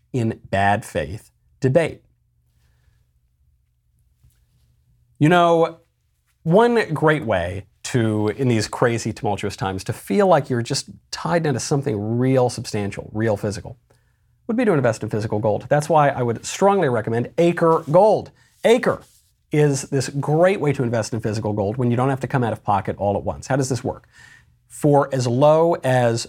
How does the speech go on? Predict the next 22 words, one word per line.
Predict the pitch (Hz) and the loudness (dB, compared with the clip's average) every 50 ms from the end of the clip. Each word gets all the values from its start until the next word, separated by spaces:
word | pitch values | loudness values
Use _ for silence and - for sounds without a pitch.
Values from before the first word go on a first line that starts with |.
| - | -14
thirty | - - - 151 156 156 156 | -12 -6 -2 0 0 2 2
bucks | 151 147 135 135 - - | 2 2 0 0 -2 -2
a | |
month, | 117 107 98 101 - - | -4 -2 -4 -4 -6 -6
you | 107 104 110 120 127 | -4 -2 0 0 0
can | 127 - 139 127 | 0 -2 -2 -2
subscribe | 127 - 131 123 - - - - - 110 95 90 92 - | -2 -4 -4 -4 -4 -6 -4 -2 0 2 2 2 0 -2
to | - 120 | -4 -4
their | 98 92 90 | -4 -4 -4
physical | 90 - - 120 113 - - - 123 123 | -4 -4 -4 -4 -2 -2 -4 -4 -4 -4
gold | - - 107 98 92 92 92 - | -4 -4 -2 -2 -2 -4 -4 -4
bars. | - 113 117 107 - - - - _ - - - - - | -2 -2 -2 -2 -2 -6 -12 -20 _ -20 -20 -16 -6 -2
"But | 208 220 | 0 2
Michael, | 226 233 269 302 - - 110 | 2 2 2 2 0 -2 -6
gold | - - - 147 165 170 - | -4 0 2 2 2 2 2
costs | - 185 185 185 - - | 2 2 2 0 -2 -2
more | 202 190 208 247 | 0 0 2 2
than | 247 208 151 | 0 0 0
thirty | 123 135 110 101 98 | 0 -2 -2 -2 -2
dollars." | 90 85 76 64 64 78 - - | -4 -6 -8 -10 -12 -16 -14 -10
It | - 101 - | -8 -6 -2
does. | - 92 85 98 139 196 - - | -2 -2 -2 -2 -4 -6 -6 -10